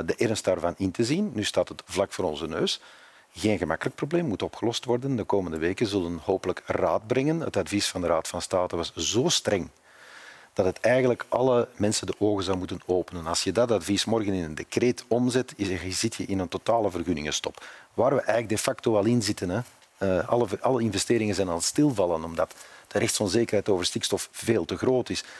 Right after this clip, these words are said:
En ieder met dit advies van de Raad van State in de hand, iedereen naar de Raad voor Vergunningenbetwistingen kan,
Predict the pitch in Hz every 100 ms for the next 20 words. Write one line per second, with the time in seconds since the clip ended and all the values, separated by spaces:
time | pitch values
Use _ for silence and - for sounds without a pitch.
0 | - 113 95 - 143 113 98 98 151 -
1 | - 98 120 123 113 101 95 95 - 90
2 | - 98 - 95 82 92 123 120 110 101
3 | 87 87 82 - - - 95 87 - 82
4 | 85 107 127 117 127 139 120 123 123